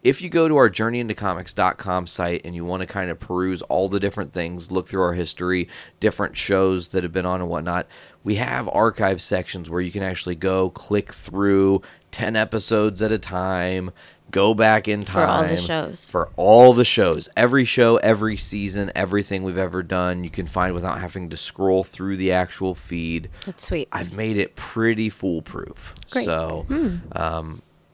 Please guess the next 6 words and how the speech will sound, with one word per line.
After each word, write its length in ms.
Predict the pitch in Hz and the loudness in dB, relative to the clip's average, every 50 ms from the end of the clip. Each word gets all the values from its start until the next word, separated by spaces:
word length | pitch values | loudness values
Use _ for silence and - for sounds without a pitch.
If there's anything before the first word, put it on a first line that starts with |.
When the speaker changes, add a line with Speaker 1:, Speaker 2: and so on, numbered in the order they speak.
| _ _ _ _ | _ _ _ _
Speaker 1:
excellent 640 | 101 101 98 - - - 98 92 92 90 87 - | -4 -4 -2 -4 -6 -6 -6 -4 -4 -4 -6 -6
for 140 | - - 90 | -6 -6 -6
you 240 | 85 87 87 87 85 | -4 -4 -4 -6 -2
guys, 520 | 87 90 85 85 82 82 82 82 80 - - _ | -2 0 0 2 0 0 0 -2 -4 -8 -12 _
and, 500 | - - 92 92 92 95 92 95 95 - - | -10 -8 -6 -6 -4 -4 -6 -6 -8 -8 -6
uh, 240 | - 101 101 101 | -4 -2 -2 -2